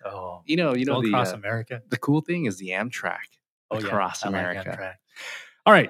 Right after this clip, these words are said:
Speaker 2: so, um, number seven. Number seven of the scariest thing, the scary stats that should move you into doing something, hopefully, is, uh, and this comes back to a little more of the seriousness. Um, you know, th-, the number's really not that big at all, Coz.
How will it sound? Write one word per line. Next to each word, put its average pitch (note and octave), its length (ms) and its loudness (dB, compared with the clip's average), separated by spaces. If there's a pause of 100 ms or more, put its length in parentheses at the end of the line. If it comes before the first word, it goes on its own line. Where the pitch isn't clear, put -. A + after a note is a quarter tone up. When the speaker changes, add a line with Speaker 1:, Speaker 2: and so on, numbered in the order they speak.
(120)
Speaker 2:
so, - 320 6 (460)
um, D3+ 360 8
number A3 300 8
seven. C#3+ 540 6 (240)
Number C#3 220 6
seven B2 480 2
of G#2+ 180 0
the G2+ 100 0
scariest D3 640 2
thing, C3+ 240 2
the G2+ 80 0
scary D#2+ 380 0
stats - 480 -2
that - 120 -8
should C3 240 4
move A#2 320 4
you G2 160 2
into F#2+ 160 0
doing F#2 240 0
something, G#2 380 -2
hopefully, G#2 500 -2 (720)
is, A2+ 400 4
uh, G#2 180 2
and A2+ 140 0
this E3 160 4
comes C#3 240 2
back G#2 380 2
to F#2+ 720 0 (220)
a A#2 120 2
little A#2 220 2
more A2 120 4
of G#2 80 2
the G2+ 40 -4
seriousness. F#2+ 800 -2 (380)
Um, G2+ 400 -2 (160)
you D#3 80 6
know, B2 220 4 (420)
th-, A#3+ 240 -8
the B2+ 200 -2
number's E3+ 440 4
really C3+ 160 4
not A2 180 2
that F#2+ 160 0
big G2+ 140 2
at F#2+ 80 2
all, F#2+ 160 2
Coz. G#2+ 320 0